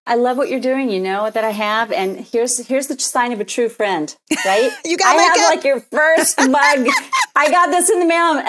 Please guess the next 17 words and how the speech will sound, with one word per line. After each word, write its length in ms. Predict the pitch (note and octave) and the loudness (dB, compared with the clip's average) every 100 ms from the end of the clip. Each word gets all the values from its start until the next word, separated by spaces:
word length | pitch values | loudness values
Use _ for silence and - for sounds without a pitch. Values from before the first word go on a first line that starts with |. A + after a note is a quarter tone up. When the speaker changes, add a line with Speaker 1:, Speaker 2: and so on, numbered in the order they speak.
| C#4 | -2
Speaker 1:
I'm 160 | C#4 C4 | -2 0
just 160 | C4+ | 0
like, 180 | B3+ A#3 | 0 0
"Kids, 340 | D#4+ F4+ C4+ | 0 0 -2
do 180 | - C#4 | -2 0
not 320 | B3+ C#4 C#4 | 2 2 0
break 300 | C4 B3+ C4 | 0 0 0
this 220 | B3 - G#3 | -2 -2 -2
one." 240 | F3 - - | -2 -4 -6
Speaker 2:
<laughs> 60 | - - - - | -8 -8 -8 -4
It 160 | - - | -4 -2
survived. 600 | G4+ F#4 G4 A4+ G4 - _ _ _ _ _ _ B3 | -4 0 0 0 -2 -6 _ _ _ _ _ _ -2
Speaker 1:
I'm 100 | C4 | 0
so 220 | C#4+ D4 | 0 0
proud 320 | D#4 C#4 C#4+ | 0 0 0
of 100 | C4+ | 0
you. 180 | C4 | 0